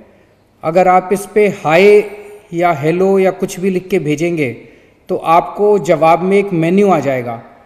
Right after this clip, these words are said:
और उस menu के हिसाब से फिर आगे आप इसको operate कर सकते हैं। कोरोना से संबंधित जितनी भी किस्म की, कहाँ-कहाँ खाना मिल रहा है, कोरोना के क्या symptoms हैं, कोरोना के बारे में दिल्ली सरकार की क्या-क्या व्यवस्था, सारी जानकारी आपको इस WhatsApp number के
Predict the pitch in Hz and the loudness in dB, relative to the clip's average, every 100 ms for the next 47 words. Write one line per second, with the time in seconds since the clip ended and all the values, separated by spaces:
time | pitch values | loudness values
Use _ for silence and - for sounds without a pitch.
0 | _ _ _ 165 190 196 185 190 233 240 | _ _ _ -2 -2 -2 0 2 2 2
1 | 208 190 170 165 - 185 190 147 160 165 | 0 2 0 -2 -4 -6 -4 -4 -4 -2
2 | 170 156 165 - 160 139 151 143 151 - | -2 -2 -8 -4 -4 -4 -6 -8 -8 -8
3 | 151 - 180 196 196 - _ _ _ 170 | -12 -10 -8 -8 -12 -20 _ _ _ -4
4 | 165 180 202 196 208 196 165 147 165 170 | 0 0 0 0 -2 -4 -4 -4 -4 -2
5 | 185 190 143 160 175 202 196 196 175 170 | -4 -6 -8 -8 -4 -4 -4 -6 -6 -6
6 | 170 175 165 147 160 160 165 160 - 151 | -6 -8 -6 -4 -4 -6 -6 -8 -8 -6
7 | 160 160 147 151 151 151 143 - - - | -6 -6 -6 -4 -2 -2 -4 -10 -20 -8
8 | 156 160 160 156 156 165 156 156 147 143 | -6 -4 -4 -6 -6 -4 -4 -4 -8 -6
9 | 160 147 147 156 143 143 - - _ - | -6 -6 -6 -6 -6 -10 -18 -20 _ -4
10 | 156 156 160 170 143 143 160 160 139 147 | -2 -2 -4 -6 -4 -2 -2 -6 -6 -8
11 | 156 151 147 156 151 160 151 - 143 156 | -8 -8 -6 -4 -4 -8 -8 -8 -6 -6
12 | 143 139 139 170 156 - 180 214 185 165 | -6 -8 -10 -12 -10 -2 2 2 2 -2
13 | 160 156 156 147 - 151 135 135 131 147 | -2 -4 -4 -6 -6 -10 -8 -10 -10 -12
14 | 143 135 135 127 143 | -10 -10 -10 -10 -12